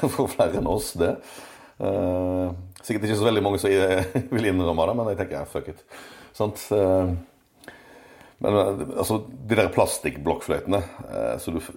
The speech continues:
får på skolene, eller fikk på skolene, jeg vet ikke om de gjør det lenger, det,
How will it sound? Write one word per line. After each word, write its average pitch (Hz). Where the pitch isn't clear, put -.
får -
på -
skolene, 80
eller 64
fikk -
på 82
skolene, 78
jeg 73
vet 73
ikke 71
om 71
de 73
gjør 73
det 73
lenger, 80
det, 50